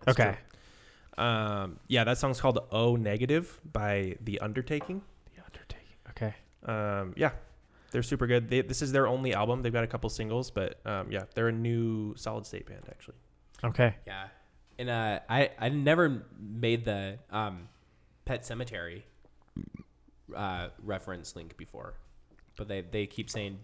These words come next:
Speaker 3: sometimes dead is better, and that's like
Speaker 2: Mm-hmm.
Speaker 1: Oh. See, I don't know. Like, do you guys unironically like listening to that song just in general, or is it, like, you have to be in the right mood for it, or, like,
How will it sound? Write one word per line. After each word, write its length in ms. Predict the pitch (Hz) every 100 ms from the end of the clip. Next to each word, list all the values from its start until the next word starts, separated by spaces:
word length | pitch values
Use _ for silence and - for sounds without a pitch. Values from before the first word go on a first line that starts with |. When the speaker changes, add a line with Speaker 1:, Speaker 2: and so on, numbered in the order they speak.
| -
Speaker 3:
sometimes 420 | - 117 110 101
dead 180 | - 92
is 140 | 90
better, 320 | - 87 80
and 140 | 85 82
that's 200 | - -
like 220 | - - -
Speaker 2:
Mm-hmm. 220 | 113 110 113 113
Speaker 1:
Oh. 480 | 110 127 123 95 95 - - - - - - - -
See, 480 | - 175 185 180 - - - - -
I 160 | - -
don't 180 | 175 165
know. 320 | 143 143 143
Like, 400 | 127 135 127 - - _ - - _ _ -
do 120 | 139 165
you 160 | 208
guys 300 | 208 185 196 - - 143
unironically 1120 | 151 151 135 120 113 123 127 127 135 135 131 - - - - - _ _ _ _ _
like 420 | - 120 127 135
listening 420 | 127 135 143 135 131
to 80 | 127
that 200 | 120 -
song 640 | - 127 120 117 117 113 - - _ - 123
just 280 | 123 120 135
in 120 | 123
general, 500 | 110 120 143 156 156
or 200 | 156 143
is 100 | 131
it, 80 | 135
like, 220 | 127 117
you 40 | 123
have 60 |
to 60 | -
be 80 | 123
in 60 |
the 60 | 113
right 140 | 104
mood 280 | 113 139 151
for 280 | - 156 156
it, 60 | 143
or, 140 | 127
like, 320 | 113 104 -